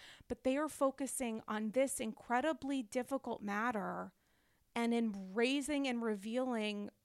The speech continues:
private information she shared with them. They're not allowing her to share it on camera. They're sharing it on her behalf, seemingly without her permission, because she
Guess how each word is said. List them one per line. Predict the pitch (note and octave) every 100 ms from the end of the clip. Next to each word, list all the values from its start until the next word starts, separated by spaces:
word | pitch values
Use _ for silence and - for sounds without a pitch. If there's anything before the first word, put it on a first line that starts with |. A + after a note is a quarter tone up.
| _ -
private | - B3 C4+ D4
information | C#4 B3 A#3 A#3 - A#3
she | - G#3+
shared | G3 - G#3+ C4
with | A#3 G#3+
them. | F#3 F#3 F#3+ F#3+
They're | A3+
not | B3+ C#4
allowing | C4 B3+ B3 G3
her | A#3
to | A#3+
share | C4 G3+ F3+
it | -
on | -
camera. | - G3 G3+
They're | G#3 A3+
sharing | - B3 B3
it |
on | G#3+ G3+
her | A3
behalf, | G#3+ F#3 G#3+ G#3 F3 - - - - -
seemingly | - B3 A#3+ B3 A#3
without | A3 G#3+
her | G3+ G3+
permission, | - G3 G3+ A3+ - D3+ - - G#3 _ _ _ _ _ _ _ _ _ _ _ _ _ -
because | C4 - C4 B3 B3+ B3 - -
she | - B3+